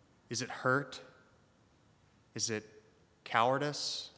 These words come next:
callousness, or ignorance?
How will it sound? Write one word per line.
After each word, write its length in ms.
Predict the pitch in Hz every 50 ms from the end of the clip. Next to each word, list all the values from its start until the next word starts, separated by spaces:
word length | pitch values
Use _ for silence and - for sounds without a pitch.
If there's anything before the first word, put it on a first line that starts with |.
| - - _ _ _ _ _ _ _ _ _ _ _ _ _ _ -
callousness, 1040 | - - - 117 117 131 143 147 139 - - - 147 147 143 139 - - - - - - _ _ _ _ _ _ _ _ _ _ _ _ _ _ _ _ _ _ _ _ _ -
or 140 | 127 120 -
ignorance? 800 | 135 156 151 143 104 80 78 80 - - - - - - -